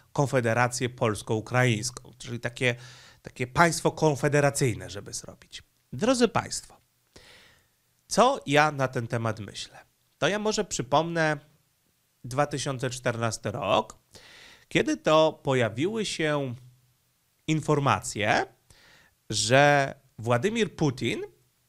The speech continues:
zaproponował Donaldowi Tuskowi, e, rozbiór Ukrainy. Żeby Polska wzięła sobie tylko część Ukrainy, tą, która,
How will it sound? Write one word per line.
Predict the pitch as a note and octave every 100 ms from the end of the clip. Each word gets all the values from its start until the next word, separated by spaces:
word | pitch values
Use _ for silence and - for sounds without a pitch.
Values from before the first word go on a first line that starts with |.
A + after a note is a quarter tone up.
| _ _ _ - B2+
zaproponował | C3 C3 C3+ B2+ C#3+ G3+ A3+ F3
Donaldowi | D3 C#3+ C3 D3 F3 E3+
Tuskowi, | B2+ - C#3+ D#3 C#3+ D3+ D3 D3+ _ _ _ _ _ _ B2+
e, | A2+ A2+ A2+ -
rozbiór | C3+ D#3 C#3 C#3 D3+
Ukrainy. | D3 C3+ B2 F#2 - - _ _ _ _ _ _ _ _ _ _
Żeby | - A3+ A3+
Polska | - A3 B3 - G#3+
wzięła | C#3+ B2 D3 B3+ A3+ F#3+
sobie | G3 F3
tylko | F3 F3 - E3
część | - G#3+ D3 G2+ - - _ _ _ _ -
Ukrainy, | C3 C3 A2+ F#2 G2+ F#4+ A4+ _ - _ _ _ _ _ _ -
tą, | B3 F#4
która, | - B3 A#3 A3 A3 G#3+